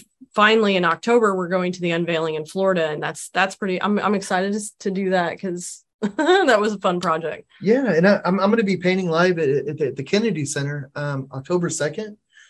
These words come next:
Speaker 2: So I'll be going to, to, to Washington, Washington, D C for that. And, uh, and that, and that, that'll be nice. Anything that kind of gets in the public view, any, anywhere that somebody can see somebody using a guide dog,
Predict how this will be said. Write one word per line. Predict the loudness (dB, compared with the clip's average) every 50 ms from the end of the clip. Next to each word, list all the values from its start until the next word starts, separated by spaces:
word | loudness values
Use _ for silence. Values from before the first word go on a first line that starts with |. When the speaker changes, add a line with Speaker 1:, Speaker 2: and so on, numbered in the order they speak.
| _ _ _
Speaker 2:
So | -4 -2 0 0 0
I'll | 0
be | -2 -2
going | 0 0 0 0
to, | 0 -2
to, | -4 -6 -8 -8
to | -10 -8 2 2
Washington, | 2 4 4 2 0 0 -2 -4 -6 -8
Washington, | -8 -8 -8 -2 -2 -2 -2 -2 -4 -4 -4 -2 -2 -2 0 0
D | 0 0 -2
C | -2 -2 -2 -2 -4
for | -2 -4 -4
that. | -2 -2 -2 -4 -6 -8 -12 _ _ _ _ _ _ _ _ _ _ _ -12
And, | -8 -6 -4 -2
uh, | -2 -4 -2 0
and | 2 2
that, | 2 2 0 -4 -8
and | -4 0 4
that, | 4 4 4 4
that'll | 0 -2 -2 -2
be | -4 -4
nice. | -4 -4 -6 -8 -8 -2 0
Anything | 2 2 2 0 0 0 0 2 2 4
that | 4 2 2 2 -2
kind | -6 -6 -6
of | -4
gets | -4 -4 -4 -2 -2
in | -2 -2
the | -2 -2
public | 0 0 0 0 -2 -4 -2
view, | 0 4 4 4 4 2 -2 -8 _ _ _ _ _ _ _ _ _ -2
any, | 2 2 2 4
anywhere | 2 2 2 2 4 8 8 8 8 8
that | 4 0 -2
somebody | -2 -2 0 0 0 0 -2
can | -6 -8 -8 -8
see | -6 -4 -4 -6 -4 -6 -6 -6 -6
somebody | -4 -4 -2 -2 -2 -2 -2
using | -2 0 -2 0 -2 -2 -4 -2
a |
guide | 2 4 4 4 4
dog, | 2 0 0 0 -2 -6 -8